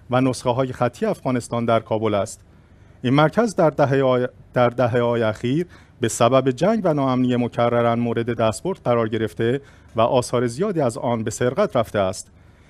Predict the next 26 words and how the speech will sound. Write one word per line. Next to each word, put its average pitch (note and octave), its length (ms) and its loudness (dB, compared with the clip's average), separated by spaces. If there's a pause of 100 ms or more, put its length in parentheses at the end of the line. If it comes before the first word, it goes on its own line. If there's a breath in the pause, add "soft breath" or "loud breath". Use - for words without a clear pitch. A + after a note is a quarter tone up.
(300 soft breath)
وی C3 160 6
در E3+ 200 6
ادامه G3 280 2
این B3+ 200 2
متن C3+ 340 -2
نوشت: A#2 420 0 (180)
«یکی B2 240 2
از C#3+ 160 4
تازه‌ترین D#3+ 640 -2
این F3+ 160 -2
موارد C3 480 0
نسخه‌ای C#3 320 -4
از B2+ 220 -2
قرآن B2+ 500 -2 (300 soft breath)
به A#2+ 80 0
خط - 360 0
کوفی B2 380 -6
منسوب A#2 400 -4
به A#2 100 -2
دستخط A#2 600 -4
امام A#2 280 -2
حسن A2+ 320 -6
مجتبی A2 500 -2 (300 soft breath)
علیه A#2 260 0
السلام C#3 460 -2
است. G2 280 -6